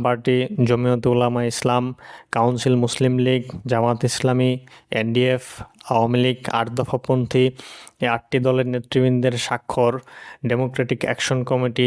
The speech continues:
তথা ডেক গঠন করা হয়। নওয়াবজাদা নাসরুল্লাহ খানকে ডাকের আহ্বায়ক নির্বাচন করা হয়। গণ আন্দোলন চূড়ান্ত পর্যায়ে পৌঁছলে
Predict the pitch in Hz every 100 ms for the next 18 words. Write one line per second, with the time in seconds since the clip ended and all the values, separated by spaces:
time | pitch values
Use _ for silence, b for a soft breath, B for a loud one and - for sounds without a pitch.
0 | 123 123 123 123 123 - 127 120 127 123
1 | 127 127 127 120 127 123 113 113 92 B
2 | B B B B 120 123 123 135 127 127
3 | 120 - 139 131 139 131 127 117 110 143
4 | 117 123 120 131 123 117 123 123 127 -
5 | - 120 120 123 113 113 107 98 92 B
6 | B B B B B 117 120 127 131 135
7 | 135 135 127 131 131 127 127 131 127 131
8 | 127 - 127 - -